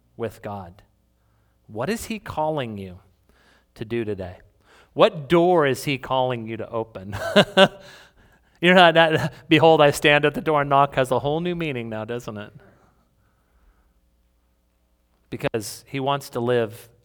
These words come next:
integrated with us. Man, for me,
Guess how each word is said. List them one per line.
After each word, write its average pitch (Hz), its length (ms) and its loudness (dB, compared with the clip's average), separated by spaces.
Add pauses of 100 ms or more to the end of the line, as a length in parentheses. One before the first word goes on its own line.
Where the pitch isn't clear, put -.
(160)
integrated 117 640 -8
with 95 300 -14
us. - 440 -14 (2000)
Man, 123 420 -12
for 147 140 -6
me, 165 520 -2